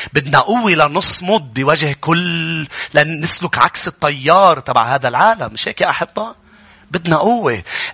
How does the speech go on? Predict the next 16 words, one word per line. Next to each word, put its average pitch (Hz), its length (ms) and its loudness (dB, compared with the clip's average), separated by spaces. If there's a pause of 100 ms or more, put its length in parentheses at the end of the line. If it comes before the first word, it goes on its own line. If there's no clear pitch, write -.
أنا 202 160 2
وإنت 180 320 0
بقوتنا 151 500 -2
ما 160 120 0
فينا 247 280 -6
نمشي 170 440 0
بحسب 131 380 -2
كلمة 131 440 -4
الرب. 135 340 2 (280)
أو - 120 2
أشخاص - 440 2
بتقلي: 180 320 0
"أسيس - 300 2
صعب." 226 320 6
لا، 220 160 6
لا، 240 220 6